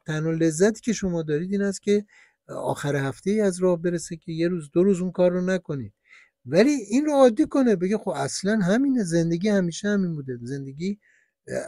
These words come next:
اصلاً چیزی به جز این نیست." خب این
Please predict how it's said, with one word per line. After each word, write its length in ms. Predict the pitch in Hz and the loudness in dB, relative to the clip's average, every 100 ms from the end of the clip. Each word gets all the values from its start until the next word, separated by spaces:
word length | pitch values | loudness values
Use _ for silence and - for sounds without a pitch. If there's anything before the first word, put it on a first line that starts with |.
| - | -6
اصلاً 200 | 165 165 | -2 -2
چیزی 440 | - - 190 196 | -4 -6 -4 -2
به 160 | 170 127 | -2 -4
جز 280 | 131 117 170 | -4 -8 -4
این 240 | 180 240 | -2 2
نیست." 360 | 214 160 - - _ _ _ _ | 2 -2 -6 -18 _ _ _ _
خب 120 | - - | -14 -4
این 220 | 208 277 | 0 0